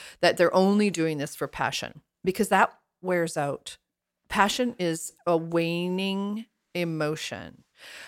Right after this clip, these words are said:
If it's not connected to purpose or a, an inner why or an outcome that happens after the games, for example, um, I call that the other side of the medal.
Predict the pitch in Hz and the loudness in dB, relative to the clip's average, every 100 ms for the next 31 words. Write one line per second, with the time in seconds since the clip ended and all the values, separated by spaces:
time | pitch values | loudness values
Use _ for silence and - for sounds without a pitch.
0 | - 180 - - 196 190 233 - 226 190 | -4 -2 -2 -4 4 6 6 0 0 0
1 | - - - - 160 - 311 - - - | -4 -8 -6 -4 -2 -2 -4 -4 -14 -2
2 | 190 170 165 165 - 160 160 165 - 175 | 4 6 6 2 -2 0 0 -2 -4 0
3 | 175 170 151 151 147 156 226 269 _ - | 0 0 2 6 6 6 2 -4 _ 0
4 | 180 165 156 - 170 - 165 - 175 165 | 4 4 4 0 -4 0 0 0 -2 -2
5 | 160 _ - 156 185 165 - 170 - _ | -6 _ -4 -2 -2 -2 -2 -6 -6 _
6 | _ - 175 170 - 190 175 180 240 _ | _ 0 2 2 -4 -2 0 0 -4 _
7 | - 185 185 196 220 - 202 196 196 202 | -8 -2 -2 -2 -6 -4 -4 -2 -4 -2
8 | 220 233 - - - - 180 175 165 165 | -2 -4 -6 -20 -20 -4 2 2 2 -4
9 | - 185 175 170 175 170 175 156 165 160 | 6 6 8 4 4 2 2 0 0 0
10 | 156 143 151 131 170 | -4 -4 -4 -6 -8